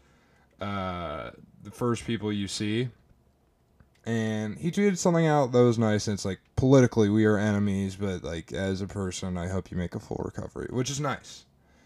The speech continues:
And I think that's the rhetoric you should encourage. But for him, just some guy on Twitter <laughs> with a million followers to be like, "I know you and I don't get along," and, like, <laughs> expect Trump, he, I think the specific way he worded it, he was like,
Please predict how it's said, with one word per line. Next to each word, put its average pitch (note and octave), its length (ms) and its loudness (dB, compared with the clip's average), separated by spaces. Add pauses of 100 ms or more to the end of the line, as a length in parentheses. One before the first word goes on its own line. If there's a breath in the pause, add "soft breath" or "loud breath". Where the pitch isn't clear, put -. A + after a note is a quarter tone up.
(260 soft breath)
And G#2 280 -2
I G2+ 60 -2
think G2+ 240 -4
that's G2+ 180 -4
the G#2 120 -4
rhetoric G2 480 -2
you G2 80 -4
should F2+ 220 -6
encourage. F#2 600 -2 (800 soft breath)
But A2+ 240 0
for B2 140 -2
him, C3+ 340 6
just C#3+ 280 6
some A2 260 8
guy F#2+ 280 6
on G2+ 140 4
Twitter G#2+ 300 4
<laughs> - 20 6
with C3+ 140 6
a A2 80 2
million G2+ 420 -2
followers G2+ 520 -4
to G2+ 100 -12
be G#2 100 0
like, G2+ 340 0
"I A#2+ 140 2
know C3+ 240 6
you A#2 300 10
and A2 120 6
I G2+ 420 4
don't G2 380 2
get G2 180 0
along," F#2 840 0 (480 soft breath)
and, A2+ 240 0
like, G#2+ 240 0
<laughs> A2+ 120 -4
expect - 580 4
Trump, A#2 320 4
he, C#3 180 4
I C3 100 4
think D3+ 320 2
the D3 220 0
specific B2+ 420 -2
way G#2+ 200 6
he G2+ 100 4
worded F#2+ 320 2
it, A#2 140 6
he A#2+ 140 2
was A2 180 4
like, G2+ 240 2